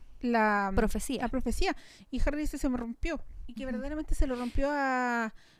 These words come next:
Speaker 1: a Longbottom, ¿o no?
Speaker 2: Es que en algún momento
Speaker 1: Su
Speaker 2: como que
Speaker 1: viento.
Speaker 2: rompen
Speaker 1: Es
Speaker 2: muchas co-, no sé en qué
Speaker 1: Ya,
Speaker 2: momento,
Speaker 1: y
Speaker 2: pero
Speaker 1: van
Speaker 2: se rompe.
Speaker 1: arrancando, Harry y, y, y Neville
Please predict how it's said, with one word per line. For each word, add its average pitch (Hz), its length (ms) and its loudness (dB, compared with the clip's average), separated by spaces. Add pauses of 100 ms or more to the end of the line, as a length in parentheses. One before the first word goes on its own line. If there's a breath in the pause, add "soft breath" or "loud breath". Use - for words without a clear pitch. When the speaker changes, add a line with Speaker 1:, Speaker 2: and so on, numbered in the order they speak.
Speaker 1:
a 220 300 -2
Longbottom, 247 520 0
¿o 180 60 -6
no? 294 180 -6 (300)
Speaker 2:
Es 285 160 12
que 392 320 10 (140)
en 320 180 4
algún 349 240 4
momento 392 220 6
Speaker 1:
Su 427 40 10
Speaker 2:
como 392 140 10
que 370 120 10
Speaker 1:
viento. 320 100 10
Speaker 2:
rompen 403 360 12
Speaker 1:
Es 392 60 2 (260)
Speaker 2:
muchas - 220 10
co-, 302 180 0
no 339 140 10
sé 226 320 8
en 285 80 8
qué 294 60 6
Speaker 1:
Ya, 349 60 8
Speaker 2:
momento, 330 300 12
Speaker 1:
y 311 40 12
Speaker 2:
pero 349 100 12
Speaker 1:
van 381 80 8
Speaker 2:
se 370 80 10
rompe. 294 220 10
Speaker 1:
arrancando, 294 500 4
Harry 339 240 4
y, 285 600 2
y, 254 240 2
y 247 40 2
Neville 320 320 6